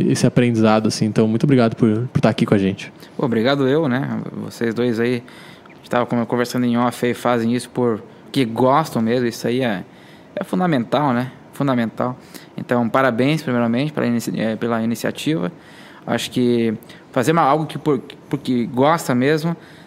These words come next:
Speaker 2: tem bastante barreiras
Speaker 1: Sim.
Speaker 2: que tu tem que, tu tem que ir enfrentando, né?
Speaker 1: <laughs>
Speaker 2: Ah, o fulano fala aquilo, aquele outro. Ah, não faz, o que tá fazendo? Ah, podia fazer tal outra coisa.
Speaker 1: Sim.
Speaker 2: Mas
Speaker 1: Mais
Speaker 2: não,
Speaker 1: uma
Speaker 2: quero tá
Speaker 1: noite
Speaker 2: lá.
Speaker 1: ali.
Speaker 2: É, então,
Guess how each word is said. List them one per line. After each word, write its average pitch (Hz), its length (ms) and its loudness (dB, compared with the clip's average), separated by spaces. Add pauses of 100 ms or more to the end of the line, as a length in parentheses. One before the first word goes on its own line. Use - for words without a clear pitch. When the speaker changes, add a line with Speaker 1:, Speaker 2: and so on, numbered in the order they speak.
(120)
Speaker 2:
tem 175 460 0
bastante 185 360 -2
barreiras 185 480 2
Speaker 1:
Sim. 147 80 4
Speaker 2:
que 110 40 0
tu 113 40 0
tem 190 120 0
que, 208 320 -2
tu 202 80 -4
tem 175 120 0
que 190 120 -2
ir 185 140 0
enfrentando, 170 580 2
né? 123 220 0 (160)
Speaker 1:
<laughs> - 180 -12
Speaker 2:
Ah, 139 580 0
o 120 40 -6
fulano 165 340 0
fala 147 180 2
aquilo, 165 300 -2
aquele 131 260 0
outro. 151 300 -2
Ah, 220 100 -2
não 175 140 0
faz, - 340 -2
o - 40 -16
que 196 60 -10
tá 214 120 -4
fazendo? 180 260 -2
Ah, 196 340 0
podia 175 200 -2
fazer 185 160 0
tal 175 140 2
outra 175 200 2
coisa. 175 400 2
Speaker 1:
Sim. 131 280 -2
Speaker 2:
Mas 160 140 6
Speaker 1:
Mais - 20 6
Speaker 2:
não, 185 160 6
Speaker 1:
uma 185 60 4
Speaker 2:
quero 185 120 6
tá 196 60 4
Speaker 1:
noite 151 180 4
Speaker 2:
lá. 151 80 6
Speaker 1:
ali. 165 100 6
Speaker 2:
É, 170 360 4
então, 156 340 0